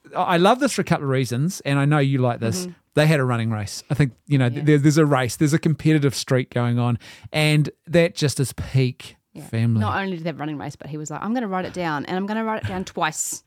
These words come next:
Speaker 1: <laughs>
Speaker 2: in this part."
Speaker 1: D-, did I tell you a, uh,
Speaker 2: By the way, I got
Speaker 1: outrun
Speaker 2: there first, guys.
Speaker 1: You know, Simon Peter, uh, well, I, I, I outran him.
Speaker 2: I, I, I let him go in first, but I got there first.
Speaker 1: <laughs> Which is
Speaker 2: I
Speaker 1: just,
Speaker 2: won.
Speaker 1: I love that. I love,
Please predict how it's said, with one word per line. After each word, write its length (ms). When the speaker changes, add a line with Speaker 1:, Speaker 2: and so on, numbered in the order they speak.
Speaker 1:
<laughs> 520
Speaker 2:
in 80
this 220
part." 220
Speaker 1:
D-, 140
did 160
I 100
tell 300
you 180
a, 200
uh, 220
Speaker 2:
By 120
the 60
way, 60
I 120
got 80
Speaker 1:
outrun 240
Speaker 2:
there 160
first, 320
guys. 480
Speaker 1:
You 120
know, 180
Simon 400
Peter, 340
uh, 200
well, 180
I, 240
I, 160
I 240
outran 480
him. 160
Speaker 2:
I, 160
I, 320
I 140
let 160
him 180
go 160
in 80
first, 240
but 80
I 80
got 220
there 100
first. 340
Speaker 1:
<laughs> 220
Which 240
is 140
Speaker 2:
I 60
Speaker 1:
just, 260
Speaker 2:
won. 100
Speaker 1:
I 120
love 360
that. 220
I 80
love, 360